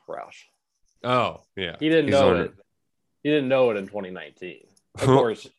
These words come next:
Speaker 1: except before the game, he said how much he knows the rivalry and he gets it. It didn't take long to understand it and all that stuff. But now he really gets it, gets it.
Speaker 2: Oh. Did any of his players immediately start talking trash after the game? 'Cause that's what Kentucky's did.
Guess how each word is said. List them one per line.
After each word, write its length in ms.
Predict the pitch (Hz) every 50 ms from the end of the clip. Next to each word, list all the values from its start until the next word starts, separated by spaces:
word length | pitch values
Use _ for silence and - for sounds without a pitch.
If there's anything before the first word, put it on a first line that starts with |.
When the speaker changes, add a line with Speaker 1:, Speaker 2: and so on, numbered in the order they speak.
| _ - - - -
Speaker 1:
except 320 | 139 135 - - 139 113
before 260 | 123 - 143 139 127
the 80 | 117 120
game, 420 | 107 123 123 120 117 113 110 107
he 100 | 110 110
said 220 | 104 - 117 110 107
how 120 | 110 107
much 200 | 104 104 104 - -
he 80 | 110
knows 300 | 104 107 104 104 98 98
the 80 | 92 98
rivalry 640 | 98 98 98 98 101 95 95 95 98 98 98 95 95
and 80 | 98
he 100 | 101 101
gets 300 | 87 - 98 98 - -
it. 200 | 113 101 98 95 _ _ _ _ _
It 80 | - 117
didn't 160 | 113 110 107
take 220 | 104 110 107 - 90
long 320 | 101 104 104 104 104 98
to 100 | 98 107
understand 580 | 101 98 95 - - - 98 95 95 95 95 95
it 220 | 98 95 92 90
and 160 | 95 92 95
all 160 | 98 90 92
that 220 | 90 95 90 87 -
stuff. 160 | - - -
But 80 | - 135
now 320 | 135 151 175 190 185 165
he 140 | 139 139 131
really 380 | 123 131 151 156 147 131 117 110
gets 260 | 98 107 98 - -
it, 60 | 101 90
gets 80 | -
it. 60 | 117
Speaker 2:
Oh. 420 | 117 113 113 104 95 85 82 85 - _ _ _ _ _ _ _ _ - 139 123 117 107 - - _ _ _ - 135 127
Did 200 | 110 113 113 113
any 260 | 113 117 123 131 123 117
of 100 | 110 104
his 160 | 113 104 -
players 380 | - 107 101 104 107 107 107 101
immediately 380 | 95 95 95 98 104 98 95 92
start 240 | - 110 101 90 -
talking 280 | 101 98 92 95 90
trash 360 | - - 98 92 98 101 -
after 220 | 110 104 101 104 107
the 80 | 107
game? 160 | 107 107 110 110
'Cause 120 | 107 101
that's 200 | 95 113 123 120
what 120 | - 113 101
Kentucky's 600 | - 92 82 - 92 98 - - - - - - -
did. 220 | - - - -